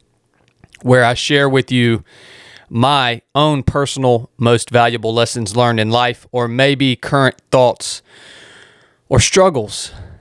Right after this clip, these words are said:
that I might be working through. That's what this is all about. I know Chili gives me a load of crap because it's not always just a minute. It's, like, somewhere between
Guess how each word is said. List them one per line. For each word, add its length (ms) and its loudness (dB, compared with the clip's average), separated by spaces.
that 160 2
I 80 4
might 280 0
be 300 -2
working 560 2
through. 440 4
That's 180 -2
what 140 0
this 180 2
is 100 -2
all 200 4
about. 380 0
I 80 -2
know 280 4
Chili 320 2
gives 260 0
me 140 4
a 60 4
load 260 2
of 80 -8
crap 420 0
because 560 2
it's 160 -6
not 180 2
always 260 2
just 280 -2
a 20 -2
minute. 300 0
It's, 140 -4
like, 240 2
somewhere 320 2
between 520 0